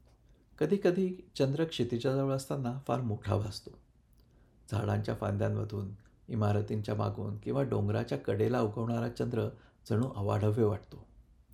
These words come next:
त्यावेळी त्याचा प्रकाश आपल्यापर्यंत येताना वातावरणाच्या अधिक जाड थरातून येत असतो. त्यामुळे चंद्र लालसर किंवा पिवळसर दिसू शकतो आणि परावर्तनामुळे त्याची प्रतिमा किंचित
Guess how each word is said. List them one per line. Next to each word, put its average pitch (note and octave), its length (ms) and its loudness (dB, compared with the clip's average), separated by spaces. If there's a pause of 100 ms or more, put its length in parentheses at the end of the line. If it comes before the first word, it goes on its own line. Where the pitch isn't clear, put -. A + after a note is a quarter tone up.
(480)
त्यावेळी F3+ 280 6
त्याचा D3+ 300 0
प्रकाश C3+ 500 -2
आपल्यापर्यंत A#2 640 -2
येताना G#2+ 540 -2
वातावरणाच्या A2 840 -2 (320)
अधिक B2 420 -2
जाड A2 240 0 (100)
थरातून G#2+ 420 -2
येत G#2+ 200 -8
असतो. - 300 -16 (800)
त्यामुळे G#2 260 2
चंद्र A2 320 -2
लालसर G#2 480 -2
किंवा A#2+ 260 -4
पिवळसर A2+ 520 2
दिसू G2 240 -4
शकतो - 380 -18 (600)
आणि D3 180 -2
परावर्तनामुळे C#3+ 920 0
त्याची C#3 240 -2
प्रतिमा C3 440 -2
किंचित B2 400 -6